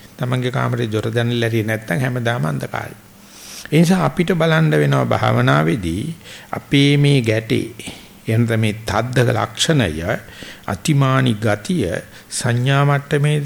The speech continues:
තියෙන, චිත්ත මට්ටමේ තියෙන, දික්ටි මට්ටමේද කියලා. සංඥා මට්ටමේ තියෙනවා නම් පේන තියෙන අපිට දුර්වල චරිතයක් ඇති කෙනෙක්,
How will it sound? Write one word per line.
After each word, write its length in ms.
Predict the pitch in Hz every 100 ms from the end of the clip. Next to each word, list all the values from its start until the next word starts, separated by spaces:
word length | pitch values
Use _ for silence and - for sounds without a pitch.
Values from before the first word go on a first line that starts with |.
| 143
තියෙන, 260 | 147 160 170
චිත්ත 340 | 170 123 - -
මට්ටමේ 560 | 139 143 - 143 147
තියෙන, 320 | 147 156 165 170
දික්ටි 340 | 160 160 156
මට්ටමේද 520 | 120 101 98 87 82 85
කියලා. 280 | - - - - - - - - - - - - - - - - - -
සංඥා 460 | - 127 160 190
මට්ටමේ 440 | 190 185 185 170 156
තියෙනවා 480 | 139 131 143 165 180
නම් 260 | 113 123 196 -
පේන 320 | - 123 131
තියෙන 180 | 131 131
අපිට 240 | 123 135 143
දුර්වල 340 | 113 117 127 120
චරිතයක් 540 | 117 113 107 123 -
ඇති 180 | 127 127
කෙනෙක්, 280 | 131 156